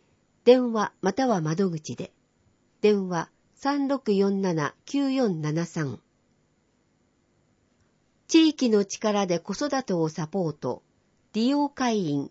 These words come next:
協力会員募集。ファミリーサポート事業は、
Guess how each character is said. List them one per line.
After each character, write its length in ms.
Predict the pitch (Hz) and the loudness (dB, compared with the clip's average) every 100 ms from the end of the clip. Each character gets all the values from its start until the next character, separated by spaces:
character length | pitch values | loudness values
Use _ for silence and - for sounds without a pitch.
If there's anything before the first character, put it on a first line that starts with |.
| _ | _
協 240 | - 277 285 | -4 0 0
力 300 | 277 262 254 | -2 -4 -6
会 380 | - 247 214 165 | -4 -2 0 0
員 220 | 135 123 | -2 -4
募 140 | 131 | -8
集。 540 | 139 - 143 127 127 - _ _ _ _ _ _ _ _ | -8 -4 -4 -4 -8 -14 _ _ _ _ _ _ _ _
フ 100 | - | -2
ァ 80 | 233 | 0
ミ 160 | 262 320 | 4 4
リ 200 | 311 302 | 4 2
ー 20 | |
サ 160 | 277 254 | -2 0
ポ 200 | 285 269 | 0 2
ー 40 | |
ト 160 | 262 240 | 0 0
事 180 | 240 | 0
業 300 | 240 202 165 | 2 2 0
は、 240 | 139 131 | -2 -6